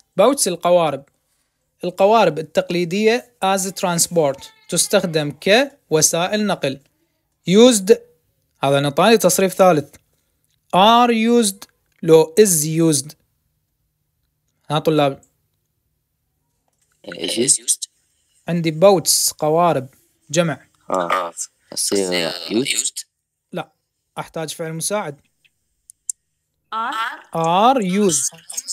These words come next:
Speaker 1: أنا أحتاج فعل مساعد وتصريف ثالث، إذن هذا الاختيار الصحيح. I lost my wallet in the mall yesterday. My wallet was losing. لا، قلنا ما بي آي إن جي مبني للمجهول.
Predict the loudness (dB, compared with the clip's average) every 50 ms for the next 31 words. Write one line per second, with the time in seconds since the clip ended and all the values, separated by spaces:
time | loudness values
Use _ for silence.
0 | -10 -12 -14 -16 -20 _ -10 -8 -8 -6 -6 -6 -8 -8 -8 -6 -4 -4 -4 -4
1 | -6 -8 -8 -8 -6 -6 -6 -6 -4 -4 -4 -4 -4 -6 -8 -8 -8 -8 -8 -8
2 | -8 -6 -8 -8 -12 -12 -10 -8 -6 -6 -6 -8 -10 -16 -16 -14 -12 -12 -12 -12
3 | -12 -12 -14 -16 _ -14 -12 -12 -10 -12 -12 -14 -16 -18 -20 -20 _ _ _ _
4 | _ _ _ _ _ _ _ _ _ _ _ _ _ _ _ _ _ _ -4 -2
5 | 0 0 2 2 4 4 4 2 0 -2 -6 -6 -6 -4 -4 -2 -2 0 0 0
6 | -2 -4 -6 -10 -10 -8 -8 -8 -8 -6 -4 -4 -4 -2 -2 -2 -4 -4 -4 -2
7 | -4 -4 -2 -4 -4 -4 -4 -8 -14 _ _ _ _ _ _ _ _ _ _ -8
8 | -4 -2 0 0 2 4 4 4 4 2 -2 -4 -10 -16 -12 -6 -2 0 0 0
9 | 0 0 0 0 0 2 2 0 0 0 0 0 0 -2 -2 -4 -8 -6 -4 -4
10 | -4 -2 -2 -2 -2 -2 -2 -2 -2 -2 -4 -4 -4 -6 -6 -6 -6 -6 -4 -4
11 | -6 -4 -4 -6 -6 -6 -8 -10 -12